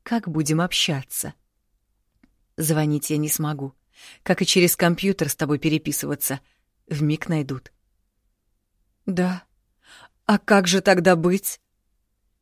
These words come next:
Расстроилась мать. Я же без весточек, что у вас всё хорошо, с ума сойду. Знаешь, а давай я буду дяде Коле на домашний звонить.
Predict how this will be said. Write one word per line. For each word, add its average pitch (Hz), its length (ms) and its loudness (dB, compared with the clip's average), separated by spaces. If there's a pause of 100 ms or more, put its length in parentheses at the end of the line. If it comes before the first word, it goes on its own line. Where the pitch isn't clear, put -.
(180)
Расстроилась 151 720 -2
мать. 139 320 -4 (1300)
Я 208 280 0
же 185 120 0
без 175 240 0
весточек, 180 580 2
что 185 300 0
у 175 60 4
вас 180 200 4
всё 185 200 0
хорошо, 190 400 2
с - 100 -4
ума 208 260 4
сойду. 151 520 -4 (2000)
Знаешь, 160 800 -2 (640)
а 160 120 2
давай 208 340 4
я 170 160 4
буду 165 240 4
дяде 160 300 4
Коле 214 360 0
на 147 100 0
домашний 185 580 0
звонить. 139 600 -2